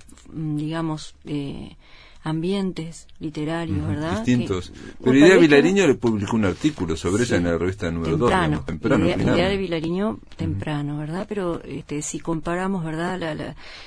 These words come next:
Speaker 1: la línea predominante, coloquial, ¿verdad? Este,
Speaker 2: Ujú. Sí, sí.
Speaker 1: despojada y comprometida en el sentido del momento,
Speaker 2: Ujú.
Speaker 1: ¿verdad? Este,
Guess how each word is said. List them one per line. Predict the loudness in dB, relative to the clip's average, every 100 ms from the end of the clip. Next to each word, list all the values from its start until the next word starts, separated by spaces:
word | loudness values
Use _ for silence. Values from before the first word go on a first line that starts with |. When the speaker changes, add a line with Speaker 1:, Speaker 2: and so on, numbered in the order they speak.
| -20 -10
Speaker 1:
la | -6
línea | -4 -2 -2 -2 -2 -2 -4 -6 -14 -10
predominante, | -6 -4 -2 -2 -2 -2 -2 -4
coloquial, | -4 -2 -4 -2 -2 0 -2 -2
¿verdad? | -4 -6 -4 -4 -2 -4
Este, | -4 -4
Speaker 2:
Ujú. | -2 -2 -6 -8 -14 -18 -20 -20
Sí, | -10
sí. | -6
Speaker 1:
despojada | -4 -2 -4 -4 -4 -2 -4
y | -4
comprometida | -4 -4 -4 -4 -4 -4 -4
en | -2
el | -2 -4
sentido | -4 -6 -6 -6 -4 -2
del | -2
momento, | -2 0 -2 -4 -2 -2
Speaker 2:
Ujú. | 0
Speaker 1:
¿verdad? | 0 0 -2 -6 -10 -12
Este, | -12 -10 -8 -8 -12